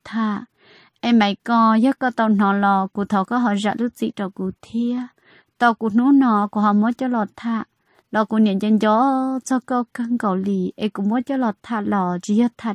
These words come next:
trò có thế của ư luôn năng. Em mất thả hai tia của nhà tròn lũ thía cho có chấp lò theo ở trâu tròn nú ở câu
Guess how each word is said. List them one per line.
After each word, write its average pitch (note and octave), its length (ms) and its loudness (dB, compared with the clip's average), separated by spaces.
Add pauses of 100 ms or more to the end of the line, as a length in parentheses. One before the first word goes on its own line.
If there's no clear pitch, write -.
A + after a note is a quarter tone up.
trò F#3 160 -4
có A#3 240 -6
thế A#3+ 120 -4 (100)
của F#3 160 -6
ư A3 100 0
luôn A#3 420 2
năng. A3+ 320 -2 (800)
Em A#3 180 4
mất C4+ 220 4
thả G3 360 2
hai G3+ 220 0
tia G#3 240 0 (180)
của G#3 80 0
nhà A#3+ 180 2
tròn G3 260 0
lũ A3+ 220 0
thía A#3 260 -2 (240)
cho G3+ 160 0
có A#3+ 220 -6
chấp B3 240 -4 (100)
lò F#3 380 -2
theo B3 200 -2
ở F#3+ 120 2 (100)
trâu A#3+ 380 -2
tròn F#3+ 240 -4
nú A3+ 240 0
ở F3+ 140 -2
câu A3 220 -6